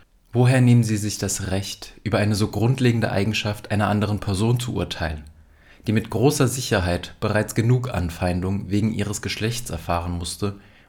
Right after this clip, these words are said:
und ihr Frausein nicht bloß als Grund für eine Flucht vorschiebt? Jetzt können wir natürlich schnell sagen: „Na ja, anderes Land, anderer Kontext, wir sind da doch schon viel weiter.“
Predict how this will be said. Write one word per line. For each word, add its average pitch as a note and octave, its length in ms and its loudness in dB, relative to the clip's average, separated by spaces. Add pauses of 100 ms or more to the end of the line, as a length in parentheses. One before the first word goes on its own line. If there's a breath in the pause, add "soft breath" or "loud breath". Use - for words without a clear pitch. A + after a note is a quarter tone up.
und A2+ 120 0
ihr A#2 100 2
Frausein G2 640 0 (200 loud breath)
nicht B2 180 2
bloß B2+ 200 6
als G#2+ 200 0
Grund C3 280 2
für A2+ 100 2
eine G#2 140 2
Flucht - 400 0
vorschiebt? E2 760 -4 (800 soft breath)
Jetzt - 160 -4
können C3 180 4
wir C#3+ 60 6
natürlich A2 440 2
schnell G2+ 220 2
sagen: F2 440 -2 (240 loud breath)
„Na E2+ 100 -6
ja, E2+ 720 -2 (220 loud breath)
anderes A#2 480 4
Land, G#2+ 320 6
anderer G#2+ 380 2
Kontext, G#2+ 800 -2
wir A2 160 2
sind B2 200 2
da A2+ 80 6
doch G#2+ 120 2
schon G#2 180 0
viel G#2 260 0
weiter.“ F2+ 540 0